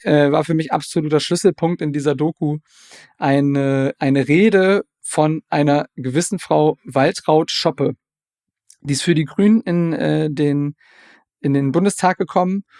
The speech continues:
und hat dann ihre allererste Rede gehalten. Und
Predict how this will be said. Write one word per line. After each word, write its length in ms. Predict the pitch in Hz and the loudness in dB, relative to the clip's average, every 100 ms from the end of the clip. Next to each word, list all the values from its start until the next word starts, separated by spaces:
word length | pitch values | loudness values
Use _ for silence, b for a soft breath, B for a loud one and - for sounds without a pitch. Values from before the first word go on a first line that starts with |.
| b - | b -2
und 320 | 151 147 - | 0 0 -2
hat 160 | 156 | -2
dann 180 | 165 151 | 0 -2
ihre 240 | - 147 - | 0 2 4
allererste 520 | 185 185 185 - 156 | 4 4 2 0 0
Rede 240 | 160 165 | 2 2
gehalten. 520 | 143 131 135 131 151 151 | 2 0 -2 -4 -6 -6
Und 340 | 160 139 135 | -4 -4 -4